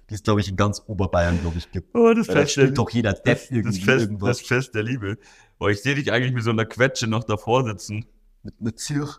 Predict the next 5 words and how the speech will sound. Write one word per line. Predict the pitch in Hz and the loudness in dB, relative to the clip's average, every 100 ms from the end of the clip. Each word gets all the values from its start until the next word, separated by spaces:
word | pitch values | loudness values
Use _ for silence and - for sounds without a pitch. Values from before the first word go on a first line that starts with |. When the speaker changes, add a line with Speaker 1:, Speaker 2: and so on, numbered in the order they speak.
| _ | _
Speaker 2:
<laughs> | _ | _
Mit | 139 - - 214 180 165 - - | 2 2 4 2 4 2 0 -10
Zirch. | - 139 151 - - - - - | 0 2 2 -2 -12 -14 -14 -8
Speaker 1:
Ähm, | 123 123 127 127 127 113 117 | 2 6 6 6 2 -2 0
naja, | 120 113 101 | 2 4 2